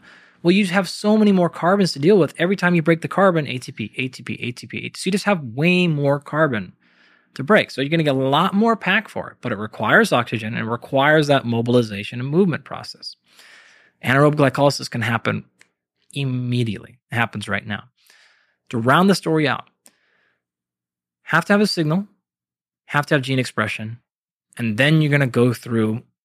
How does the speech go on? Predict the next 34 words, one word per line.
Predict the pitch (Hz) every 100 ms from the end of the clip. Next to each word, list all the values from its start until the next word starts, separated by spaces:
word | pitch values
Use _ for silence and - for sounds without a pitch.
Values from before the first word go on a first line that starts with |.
| _ _ -
protein | 127 117 110
synthesis, | - 101 - - -
right? | 107 151 - _ _ _ _ _ _ _ _ _ -
There's | 139 147
an | 170
actual | 160 196 -
time | 214 - 190 294
component | - 120 107 107
here. | - - _ _ _ -
That | 151 -
signaling | 202 226 220
process | - 175 175 139
happens | - 160 180 151 123
within | 131 139 123
seconds, | - - 131 - - - - _ _ _ _
okay, | - 110
and | 123
it | 131
is | 135 -
over. | 131 135 92 95 - - _ _
You | - 165
stretch | - 185 180
a | 170
muscle, | 156 156 165
then | 147 127
that | 123 -
cascade | 139 131 - 127
happens | 117 113 - 107
immediately. | 117 107 104 101 90 90 104 - _ _
You | 127
go | 143
through | 151 156
a | 135
workout, | 131 151 143 131 135